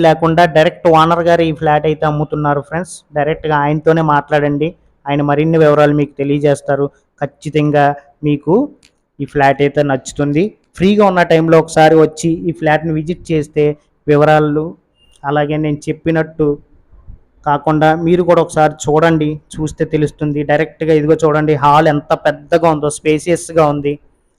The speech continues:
బాగుంది ఫ్రెండ్స్. పెయింట్స్ కానీ ఏమి వేయించుకోకర్లేదు, అంత నీట్‌గా ఉంది ఫ్లాట్.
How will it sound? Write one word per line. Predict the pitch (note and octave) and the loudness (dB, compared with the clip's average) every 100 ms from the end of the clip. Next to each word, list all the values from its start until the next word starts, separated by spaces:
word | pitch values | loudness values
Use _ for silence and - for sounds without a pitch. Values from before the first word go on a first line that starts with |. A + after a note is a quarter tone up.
| _ _ | _ _
బాగుంది | C#3+ C#3+ D#3+ F#3 E3 D#3 | 0 4 6 4 0 -4
ఫ్రెండ్స్. | D3 C#3+ - - | -6 -8 -8 -2
పెయింట్స్ | D#3+ F3+ - - | 0 0 -4 -4
కానీ | D#3+ E3+ D#3+ E3 | -2 -2 -2 0
ఏమి | F#3+ | 0
వేయించుకోకర్లేదు, | E3+ E3+ - E3 D#3+ D#3 D3+ | -2 -2 -2 -2 0 -2 -2
అంత | D3+ F3 E3 | -4 -4 -2
నీట్‌గా | E3 E3+ E3 | -2 -2 -4
ఉంది | D3+ D#3 | -6 -6
ఫ్లాట్. | D3 C#3+ | -4 -4